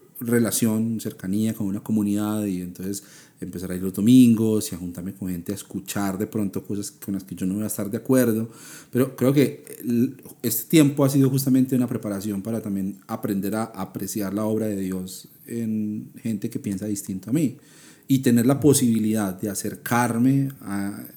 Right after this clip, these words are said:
a, a esa persona que es mi hermano en Cristo, mi hermana en Cristo. Estamos siguiendo el mismo maestro, estamos yendo de pronto por, eh,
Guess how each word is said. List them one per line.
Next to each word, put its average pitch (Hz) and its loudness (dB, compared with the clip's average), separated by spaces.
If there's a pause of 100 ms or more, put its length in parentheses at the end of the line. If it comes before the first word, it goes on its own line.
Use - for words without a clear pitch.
(160)
a, 101 -10
a 101 -4
esa 113 -4 (100)
persona 101 -4
que 117 -10
es - -12
mi 110 0
hermano 110 2
en 110 0
Cristo, 110 -4
mi 107 -2
hermana 101 -4
en 104 -10
Cristo. 104 -8 (380)
Estamos 107 -4
siguiendo 107 2
el 113 4
mismo 110 2 (100)
maestro, 104 -6 (320)
estamos 101 -4
yendo 113 4
de - 2
pronto 101 -2
por, - 0 (360)
eh, 101 -6